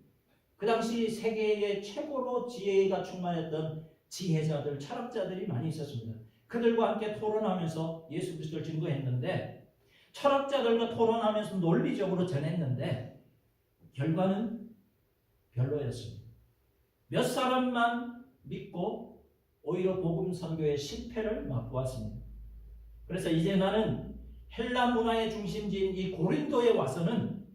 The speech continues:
세상의 철학과 지혜와 토론으로 예수 그리스도를 전-, 증거하지 않고 예수 그리스도와 십자가만을 내가 전하기로 결단하였노라, 이렇게 선포하는 것입니다. 그래서 고린도에서는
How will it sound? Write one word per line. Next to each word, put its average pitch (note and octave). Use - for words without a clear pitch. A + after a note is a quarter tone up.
세상의 A3+
철학과 G#3
지혜와 F#3
토론으로 A3+
예수 E3+
그리스도를 E3
전-, -
증거하지 D#3+
않고 -
예수 F#3
그리스도와 G3+
십자가만을 B3
내가 D3+
전하기로 D3+
결단하였노라, B2+
이렇게 -
선포하는 B2
것입니다. A2+
그래서 -
고린도에서는 A3